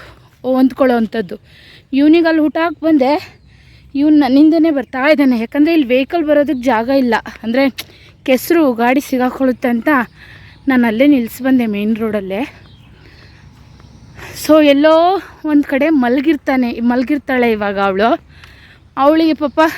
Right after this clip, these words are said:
ಒಂದು ದಿವಸಕ್ಕೆ ಒಂದೇ ಸಲ ಊಟ. ಅದು ಇವಾಗ ಅವಳು ಪ್ರೆಗ್ನೆಂಟ್ ಬೇರೆ ಆಗಿದ್ದಾಳೆ. ಮರಿ ಹಾಕಿದ್ಲು already ಎರಡು ಮೂರು ಸಲ. ಅದು ಕೆಲವೊಂದು ರೆಸ್ಕ್ಯೂ ಮಾಡಿದ್ವಿ, ಮತ್ತು ಕೆಲವೊಂದು ಮಾಡೋಕ್ಕಾಗಲಿಲ್ಲ, ಇಲ್ಲೇ ಸತ್ತೋಗ್ಬಿಟ್ವಿ ಅವು.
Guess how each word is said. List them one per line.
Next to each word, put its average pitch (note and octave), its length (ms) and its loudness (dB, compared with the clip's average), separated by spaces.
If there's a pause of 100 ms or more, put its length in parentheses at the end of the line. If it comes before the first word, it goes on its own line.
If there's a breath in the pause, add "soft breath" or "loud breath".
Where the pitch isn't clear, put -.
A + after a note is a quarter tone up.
(140 loud breath)
ಒಂದು D4+ 400 4
ದಿವಸಕ್ಕೆ D#4+ 800 -2 (500 soft breath)
ಒಂದೇ E4+ 520 2
ಸಲ C#4 360 -4
ಊಟ. B3+ 240 -4 (1120 loud breath)
ಅದು A#3+ 200 2
ಇವಾಗ D4+ 340 2
ಅವಳು D4+ 200 2
ಪ್ರೆಗ್ನೆಂಟ್ C4 560 -2
ಬೇರೆ C#4 220 2
ಆಗಿದ್ದಾಳೆ. A#3+ 800 -2 (480 loud breath)
ಮರಿ C4+ 300 4
ಹಾಕಿದ್ಲು C#4 800 0
already A#3+ 260 -2
ಎರಡು A#3 280 -2
ಮೂರು B3 160 0
ಸಲ. G#3+ 260 -4 (880 soft breath)
ಅದು B3+ 380 2
ಕೆಲವೊಂದು C#4 480 2
ರೆಸ್ಕ್ಯೂ C#4 380 -2
ಮಾಡಿದ್ವಿ, C#4+ 520 2
ಮತ್ತು D4 340 -2
ಕೆಲವೊಂದು D4+ 380 2
ಮಾಡೋಕ್ಕಾಗಲಿಲ್ಲ, C4 840 0 (640 soft breath)
ಇಲ್ಲೇ C#4 240 2
ಸತ್ತೋಗ್ಬಿಟ್ವಿ B3+ 720 -2
ಅವು. A3+ 280 0